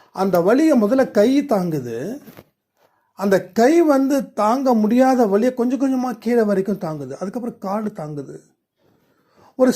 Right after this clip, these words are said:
ஸ்டேஜுக்கு மேல என்ன ஆகுதுன்னா, உயிரே போயிடும். கீழே அப்படியே மயக்கம் போட்டு கீழே விழுந்துருவோம். சாப்பாடு இல்லாம, தண்ணி இல்லாம, எந்த மனுஷங்களும் உங்க கூட இல்லாம,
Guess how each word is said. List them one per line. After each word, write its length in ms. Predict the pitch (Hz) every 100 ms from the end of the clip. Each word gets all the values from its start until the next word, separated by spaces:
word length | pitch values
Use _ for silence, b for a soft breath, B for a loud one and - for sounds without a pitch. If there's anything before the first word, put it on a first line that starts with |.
| -
ஸ்டேஜுக்கு 360 | 339 311 233
மேல 220 | 254 262
என்ன 260 | 254 262 262
ஆகுதுன்னா, 460 | 214 208 220 190 143
உயிரே 480 | 175 285 339 349
போயிடும். 460 | 339 277 220 143 127 135 139 _ _ _ _ _ _ _ _ _ _
கீழே 240 | - 294 311
அப்படியே 320 | 202 254 262
மயக்கம் 240 | 269 262
போட்டு 180 | 254 247
கீழே 200 | 269 269
விழுந்துருவோம். 580 | 226 240 233 202 151 - _ _ _ _ _ _ _ _ _ _
சாப்பாடு 600 | - - 233 240 240 214
இல்லாம, 380 | 202 196 214 214
தண்ணி 380 | 202 220 254
இல்லாம, 520 | 240 196 180 185 208 214 196 _ _ _ _ _ _ _ _ _
எந்த 360 | - 165 233 226
மனுஷங்களும் 840 | 156 180 254 262 262 240 240 240 226 _ _ _ _ _ _ _ _ _ _ _ _ _ _ _ _ _ _ _ _ -
உங்க 220 | 208 208
கூட 280 | 240 277 240
இல்லாம, 560 | 185 202 226 208 185